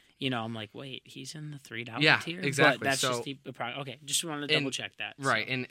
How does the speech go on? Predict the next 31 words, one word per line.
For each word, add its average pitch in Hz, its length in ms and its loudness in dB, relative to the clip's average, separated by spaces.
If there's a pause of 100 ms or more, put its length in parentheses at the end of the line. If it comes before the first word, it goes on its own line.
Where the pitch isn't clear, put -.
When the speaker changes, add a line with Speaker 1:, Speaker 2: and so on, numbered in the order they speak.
Speaker 2:
longevity 131 680 0
plays 120 280 -4
a 113 40 -6
huge 123 360 -4
role 117 260 -6
into 123 160 -6
this 123 220 -6
because - 640 -6
you 127 160 -6
could 127 140 -4
have 110 380 0
a 117 80 -8
monster 113 600 -2
one 113 240 -2
season, 104 520 -6 (180)
Speaker 1:
Mm. 113 220 -12
Speaker 2:
but 127 80 -2
your 113 180 -2
value 120 400 4
to - 140 -10
the 110 100 -8
team 107 580 -6 (140)
overall 117 720 -4 (240)
is 120 180 -4
not 107 220 2
gonna 120 120 -6
be 113 100 -6
that 110 280 -2
of 104 120 -8
someone 113 280 -6
who's 107 260 -10